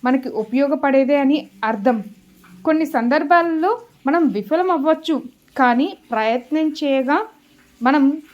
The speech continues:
ఖచ్చితంగా విజయాన్ని అందుకోగలుగుతాము." ఇప్పుడు కొంతమంది బాహ్య సౌందర్యాన్ని చూసి మనం అభిప్రాయపడుతూ ఉంటాము ఒకరిని, కానీ అంతరం ఉండే సౌందర్యమే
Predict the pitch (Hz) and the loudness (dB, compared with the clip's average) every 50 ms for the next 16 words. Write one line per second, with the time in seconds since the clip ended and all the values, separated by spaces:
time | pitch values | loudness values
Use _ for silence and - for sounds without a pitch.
0 | _ _ _ - - _ _ - - - - - - 262 254 254 - - 370 392 | _ _ _ -20 -20 _ _ -20 -20 -20 -20 -4 0 0 0 0 -2 -4 -2 0
1 | 381 339 302 277 277 277 269 208 196 220 202 208 254 269 285 302 302 302 294 - | 0 0 2 2 2 2 0 0 -2 -6 -2 0 0 2 4 4 2 2 0 -4
2 | _ 233 214 226 233 277 262 285 302 262 262 247 247 247 247 247 254 233 240 240 | _ -4 -2 0 0 0 0 -2 -2 0 0 0 2 0 0 0 0 2 2 2
3 | 233 226 214 - - _ _ _ _ _ _ _ _ _ - 247 240 247 254 240 | 2 0 -6 -12 -18 _ _ _ _ _ _ _ _ _ -4 -2 -2 0 -2 -2
4 | 233 - - - - 254 226 214 208 220 202 202 202 208 240 233 330 392 440 440 | -4 -6 -12 -8 -4 -4 -4 -2 -4 -4 -4 -4 -2 -2 0 2 2 2 0 0
5 | - - _ _ _ - 170 180 214 220 262 294 294 330 370 359 - 339 302 294 | -4 -14 _ _ _ -10 0 2 2 2 2 0 0 -2 -4 -2 0 0 0 0
6 | 285 269 294 285 262 277 285 277 269 262 262 254 254 254 - 277 302 302 285 - | 0 0 0 0 0 0 0 0 2 2 0 0 -2 -4 -6 -6 -6 -6 -6 -6
7 | - 349 370 440 440 - - _ _ - _ _ _ _ - 254 285 294 277 277 | -2 -2 -2 -2 -4 -8 -16 _ _ -20 _ _ _ _ -2 0 2 2 2 0
8 | 269 - - _ _ _ _ _ _ _ _ _ _ - 214 233 233 294 277 - | 0 -2 -8 _ _ _ _ _ _ _ _ _ _ -4 -2 -2 -2 -2 -4 -2
9 | 339 339 320 311 - 285 277 262 254 - 294 285 277 269 254 262 247 247 247 247 | -2 0 0 0 0 0 -2 -2 -2 -4 -2 0 0 0 0 0 0 2 0 0
10 | 233 247 - _ _ _ _ 214 226 220 247 240 220 220 240 254 254 - - - | -2 -6 -12 _ _ _ _ -8 -6 -4 -4 -6 -2 0 0 0 0 -2 -6 -14
11 | _ _ _ - - _ _ - 285 262 247 233 226 233 262 359 415 - - _ | _ _ _ -20 -20 _ _ -2 0 2 2 2 0 0 -2 -2 -4 -8 -14 _
12 | _ _ _ _ _ 226 240 262 294 277 - 359 349 349 349 330 294 269 - - | _ _ _ _ _ 0 2 2 2 2 2 2 2 4 2 2 0 -2 -2 0
13 | 247 247 247 240 247 233 208 208 208 - 214 214 233 254 269 302 302 294 302 294 | 2 2 4 4 2 2 2 -2 -4 -6 -6 -2 -2 0 0 0 0 0 -2 -2
14 | 285 311 370 | 0 -2 -2